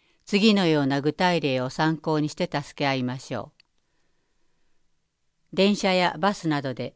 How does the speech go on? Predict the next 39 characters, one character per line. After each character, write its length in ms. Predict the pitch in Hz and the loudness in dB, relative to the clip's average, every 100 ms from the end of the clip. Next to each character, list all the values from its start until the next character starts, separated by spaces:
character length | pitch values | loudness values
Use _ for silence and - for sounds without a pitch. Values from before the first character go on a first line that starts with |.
| _ - | _ -4
席 420 | - 208 - 147 | 0 0 0 -2
を 40 | |
必 300 | 139 - - | -2 -10 0
要 160 | 180 175 | 2 2
と 140 | 175 | -2
し 100 | 170 | -8
て 180 | - 160 | -2 -2
い 40 | 151 | 0
る 100 | 151 | -4
人 200 | - 147 | -4 -4
が 120 | 123 | -4
い 80 | 120 | -6
た 160 | 131 | -8
ら、 180 | 117 - - _ - | -8 -12 -20 _ -14
優 200 | - 208 | 0 2
先 360 | 208 202 190 190 - | 2 0 0 -4 -6
席 220 | 156 127 | -6 -4
で 160 | 139 | -2
な 100 | 160 | -2
く 100 | 165 | -4
て 140 | - 135 | -6 -4
も 140 | 123 | -4
席 340 | - 165 160 127 | -6 -8 -4 -6
を 60 | |
譲 260 | 113 110 120 | -6 -10 -12
る。 140 | - _ _ _ _ _ _ _ | -14 _ _ _ _ _ _ _
視 120 | - - | -16 0
覚 260 | 214 208 | 0 0
障 260 | - 208 170 | 4 4 6
害 240 | 160 139 | 2 2
の 120 | 147 | 0
あ 60 | 165 | 2
る 120 | 147 | 0
人 260 | 135 - 156 | -4 -2 0
を 80 | 135 | 2
誘 200 | 143 151 | 2 2
導 220 | 147 147 | 0 -2
す 180 | - 143 | -6 -6
る 160 | 143 | -6